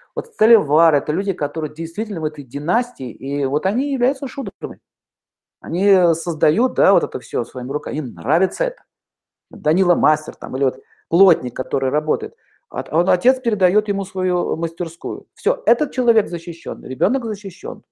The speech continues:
Всё, он его либо приумножает, он может даже мануфактуру какую-то сделать, мануфактуру свою.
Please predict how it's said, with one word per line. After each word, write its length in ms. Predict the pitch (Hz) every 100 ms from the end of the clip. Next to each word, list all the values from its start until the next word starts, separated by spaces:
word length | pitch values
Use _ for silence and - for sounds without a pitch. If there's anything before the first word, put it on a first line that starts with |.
| _ _
Всё, 200 | - -
он 160 | 196 240
его 180 | 220
либо 180 | 190 180
приумножает, 600 | - 139 131 113 139 147 - _ _ _
он 80 | 156
может 140 | 185 190
даже 140 | 196
мануфактуру 640 | 175 190 196 202 - 175 175
какую-то 380 | 165 - 156 151
сделать, 360 | 139 143 131 -
мануфактуру 580 | 147 147 160 - 131 120
свою. 340 | - 117 101